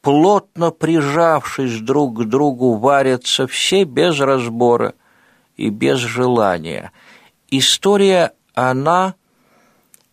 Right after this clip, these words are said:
по своей уникальной, пространственно-временной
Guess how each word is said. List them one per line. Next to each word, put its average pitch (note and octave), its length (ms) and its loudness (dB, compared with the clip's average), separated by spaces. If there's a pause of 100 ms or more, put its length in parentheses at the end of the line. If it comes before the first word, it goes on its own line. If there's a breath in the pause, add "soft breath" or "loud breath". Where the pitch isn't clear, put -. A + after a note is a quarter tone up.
(300)
по E3 220 2
своей C#3 760 0 (100)
уникальной, C3+ 1080 0
пространственно-временной B2+ 2500 0